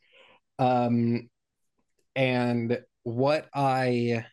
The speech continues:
am trying to do with that is see how I can make these things that have such a similar core structure incredibly different, because I want the actual games to have different tones, have different purposes.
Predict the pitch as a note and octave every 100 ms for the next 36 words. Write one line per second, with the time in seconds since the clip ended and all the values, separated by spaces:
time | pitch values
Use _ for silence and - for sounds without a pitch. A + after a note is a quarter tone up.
0 | _ _ A#2+ A2+ A2 A2 G#2+ G2+ - B2
1 | A#2 G#2 A#2 C3 A#2 A2 G#2 G#2 G#2+ -
2 | C#3+ C3+ C3 A#2 A#2 A2+ G2+ G#2+ B2+ -
3 | A2+ G#2 - G2 F#2+ F#2 - G2 - A#2
4 | G#2 - G#2+ - G#2 A2 G#2 G2 F#2 -
5 | _ _ _ _ _ _ _ _ - C#3+
6 | B2+ C#3+ D#3+ - D#3 D#3 - G3 F#3+ -
7 | _ _ _ _ C3+ C3 - C3+ A2+ A2
8 | G2 G#2 - - - - _ _ - -
9 | _ C3 C3+ C#3+ B2+ C3 C3 A#2+ C#3+ D#3
10 | - C3 C3+ D#3 - C#3 A#2 A#2 A2 G2+
11 | - A#2 A2 C#3+ C3 A#2+ A#2+ A2 F#2+ G2
12 | F2+ - B2 A#2+ - - - A2 - -
13 | - -